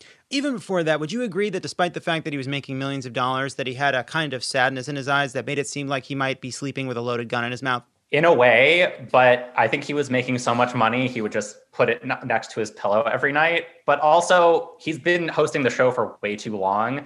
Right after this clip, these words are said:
Speaker 2: A host shouldn't be doing this for twenty years. You gotta bring in some new blood.
Speaker 1: We want a new host. Yeah, you know, it's, mm, that's interesting.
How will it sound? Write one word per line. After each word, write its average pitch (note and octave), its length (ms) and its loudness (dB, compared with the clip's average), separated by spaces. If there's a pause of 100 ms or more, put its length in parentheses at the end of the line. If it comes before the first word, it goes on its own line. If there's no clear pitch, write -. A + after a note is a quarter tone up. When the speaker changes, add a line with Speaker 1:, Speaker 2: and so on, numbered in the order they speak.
(360)
Speaker 2:
A C#3 80 -4
host G3+ 260 -2
shouldn't F#3 160 -10
be F3+ 80 -6
doing C#3 240 0
this B2+ 180 4
for A#2+ 120 0
twenty B2 340 -2
years. G#2 720 -4 (360)
You B2+ 100 -6
gotta F3 320 4
bring E3+ 120 -2
in F3+ 80 -2
some E3+ 200 -6
new E3+ 100 0
blood. C#3 540 0 (160)
Speaker 1:
We E3 140 2
want F#3+ 200 2
a F3+ 40 0
new E3+ 200 0
host. E3 300 -4
Yeah, G3 200 -6
you G#3 140 -8
know, A3+ 160 0
it's, G#3 160 -6
mm, E3 320 -12
that's D#3 180 -10
interesting. B2+ 460 -10